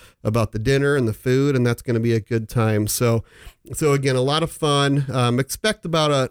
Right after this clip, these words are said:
hour and a half total, um, from start to finish, as for when you're in to out. Uh, do try to get there about fifteen minutes early, though, to get all registered. Um, again, it is by reservation only, so you'll wanna call that number,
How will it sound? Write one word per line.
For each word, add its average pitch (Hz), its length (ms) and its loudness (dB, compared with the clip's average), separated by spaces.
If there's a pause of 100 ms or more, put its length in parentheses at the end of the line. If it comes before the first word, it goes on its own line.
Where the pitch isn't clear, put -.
hour 139 320 0
and 131 80 2
a 123 60 2
half 113 360 -2
total, 123 520 0 (180)
um, 117 300 0
from 113 420 0
start - 360 -2
to 113 60 -10
finish, 120 440 0
as 113 220 0
for 117 180 -2
when 117 180 0
you're 113 140 0
in 117 200 0
to 80 160 -2
out. 110 400 -2 (360)
Uh, 131 140 0
do 277 260 -2
try 262 220 -2
to 151 100 4
get 143 280 -4
there 151 120 0
about 131 220 -2
fifteen 135 500 -2
minutes 123 260 0
early, 120 360 2
though, 135 320 -2 (140)
to 131 100 -2
get 123 160 2
all 123 180 0
registered. 139 800 0
Um, 123 240 0
again, 143 540 0
it 127 160 0
is 143 300 0
by 131 240 0
reservation 131 720 0
only, 120 360 0
so - 160 -4
you'll 113 220 0
wanna 123 240 0
call 127 340 -2
that 123 180 0
number, 120 480 0